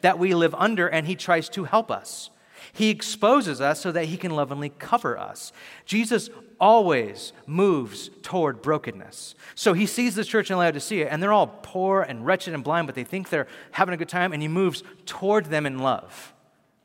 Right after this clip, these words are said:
He steps toward them, and he offers them an invitation. And he offers them the invitation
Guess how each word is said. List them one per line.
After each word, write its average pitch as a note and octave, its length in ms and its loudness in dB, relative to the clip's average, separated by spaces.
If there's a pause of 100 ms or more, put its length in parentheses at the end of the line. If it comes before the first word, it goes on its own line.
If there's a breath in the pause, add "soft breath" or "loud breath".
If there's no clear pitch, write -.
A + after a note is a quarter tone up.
(300)
He G3 120 -6
steps - 300 0
toward - 320 -2
them, G2+ 220 -10 (800)
and D#3 120 -4
he F#3 60 -2
offers F3+ 300 2
them D3 140 -2
an C#3 60 -2
invitation. D3+ 640 -8 (640 soft breath)
And E3 100 -2
he F3+ 80 4
offers F#3+ 260 0
them E3+ 140 -2
the E3 160 -2
invitation E3 800 -4